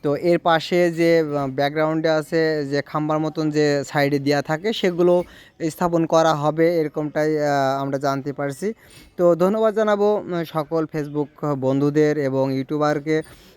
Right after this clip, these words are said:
আপনারা অবশ্যই, আহ, আমার এই, আহ, ভিডিওটাকে সবাই চাইবেন যে শেয়ার করে দেওয়ার জন্য।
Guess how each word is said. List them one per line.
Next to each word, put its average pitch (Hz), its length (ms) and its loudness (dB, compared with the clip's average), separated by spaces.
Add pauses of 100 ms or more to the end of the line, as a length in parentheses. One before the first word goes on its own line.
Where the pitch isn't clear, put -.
আপনারা 139 360 -2
অবশ্যই, 165 600 2
আহ, 135 560 0 (720)
আমার 135 340 0
এই, 131 340 0
আহ, 120 400 0 (380)
ভিডিওটাকে 156 720 0 (260)
সবাই 139 440 0 (1300)
চাইবেন 160 520 4 (200)
যে 131 440 0 (1700)
শেয়ার 156 320 2
করে 156 180 0
দেওয়ার 151 220 2
জন্য। 151 340 -2